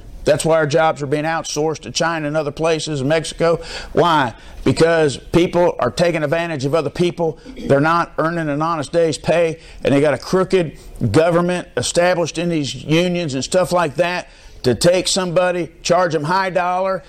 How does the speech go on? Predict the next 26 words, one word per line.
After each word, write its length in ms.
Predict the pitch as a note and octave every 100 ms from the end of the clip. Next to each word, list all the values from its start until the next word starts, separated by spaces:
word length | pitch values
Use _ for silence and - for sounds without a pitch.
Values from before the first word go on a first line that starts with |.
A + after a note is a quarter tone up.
| - -
and 160 | - D3+
then 120 | C#3+
turn 220 | F3+ F3+
around 420 | F3 F3+ F#3+ F3+
and 80 | D3+
say, 160 | E3 D#3
"We're 160 | F3
not 160 | F#3 E3+
gonna 100 | D#3
push 300 | F#3+ F#3 -
these 160 | F3+
people 320 | - F#3+ E3 F3+
any 100 | E3+
farther 340 | F3 F3 E3+
than 140 | E3
they 80 | E3+
need 60 | D#3+
to 80 | C#3+
go." 220 | D3 B2
Listen, 420 | F3 F3+ C3 B2 - - -
starvation 680 | - F3 F3 E3 G3 E3+ D#3+
will 80 | D#3+
make 260 | F3 E3
you 80 | D3
wanna 240 | D#3+ D#3+ C#3+
work. 500 | D3+ F#2 - -